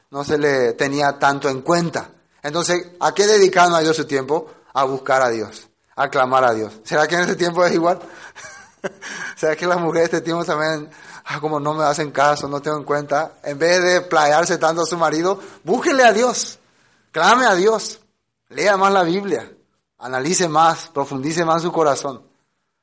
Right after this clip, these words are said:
<laughs> Esas hacían las mujeres, dice ahí, mujeres,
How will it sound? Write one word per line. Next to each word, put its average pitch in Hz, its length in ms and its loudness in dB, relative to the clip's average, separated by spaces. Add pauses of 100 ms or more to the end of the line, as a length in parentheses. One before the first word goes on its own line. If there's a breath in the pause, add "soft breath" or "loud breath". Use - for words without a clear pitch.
(160)
<laughs> 214 2500 -4 (720 loud breath)
Esas 180 320 2
hacían 156 260 0
las 156 120 0
mujeres, 131 500 -4 (340 loud breath)
dice 127 260 -2
ahí, 131 260 0
mujeres, 139 720 0